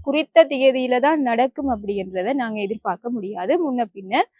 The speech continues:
ஆகலாம். இப்ப நிறைய பேருக்கு சந்தேகம் இருக்கும், இந்த இறுதிப்பட்டியல்ல வரக்கூடியவங்க யாரு, யாருக்குத்தான் இந்த கொடுப்பனவு, முதல் கொடுப்பனவு இந்த மாதத்திலேயே கிடைக்கும் அப்படின்னு சொல்லி நீங்க நினைக்கிறீங்கன்னா,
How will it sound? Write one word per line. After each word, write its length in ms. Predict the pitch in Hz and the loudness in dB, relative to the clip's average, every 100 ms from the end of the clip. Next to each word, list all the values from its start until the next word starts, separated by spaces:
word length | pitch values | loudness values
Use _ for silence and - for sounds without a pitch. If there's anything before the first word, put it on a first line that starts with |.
| _ - | _ 4
ஆகலாம். 420 | 269 247 190 - - | 6 6 2 -4 -8
இப்ப 180 | 247 330 | -2 2
நிறைய 240 | 311 330 359 | 4 4 4
பேருக்கு 300 | 381 330 349 | 4 2 2
சந்தேகம் 460 | 302 277 277 269 | 2 2 2 0
இருக்கும், 280 | 254 247 302 | -2 -2 -2
இந்த 140 | 294 269 | 6 6
இறுதிப்பட்டியல்ல 760 | 269 320 370 339 254 262 254 254 | 6 2 2 2 0 0 0 2
வரக்கூடியவங்க 720 | 247 233 240 220 214 208 214 214 | 2 2 -2 -4 -4 -4 -4 -2
யாரு, 340 | 175 170 254 320 | 0 0 -2 4
யாருக்குத்தான் 680 | 302 392 427 - 320 359 359 | 8 10 8 2 6 6 6
இந்த 140 | 269 | 2
கொடுப்பனவு, 560 | 254 247 240 220 202 202 | 2 0 -2 -8 -4 -4
முதல் 300 | 220 277 294 | 2 2 4
கொடுப்பனவு 520 | 240 208 214 214 277 | 0 0 -4 -4 -2
இந்த 200 | 277 311 | 0 0
மாதத்திலேயே 580 | 294 233 208 208 214 214 | 0 -2 -4 -2 0 0
கிடைக்கும் 480 | 202 220 262 285 240 | 0 0 0 -2 -8
அப்படின்னு 460 | 214 202 202 196 196 | -8 -8 -6 -8 -10
சொல்லி 280 | 190 190 | -8 -8
நீங்க 220 | 190 190 185 | -8 -10 -8
நினைக்கிறீங்கன்னா, 800 | 196 208 196 185 180 175 196 | -8 -8 -10 -12 -10 -6 2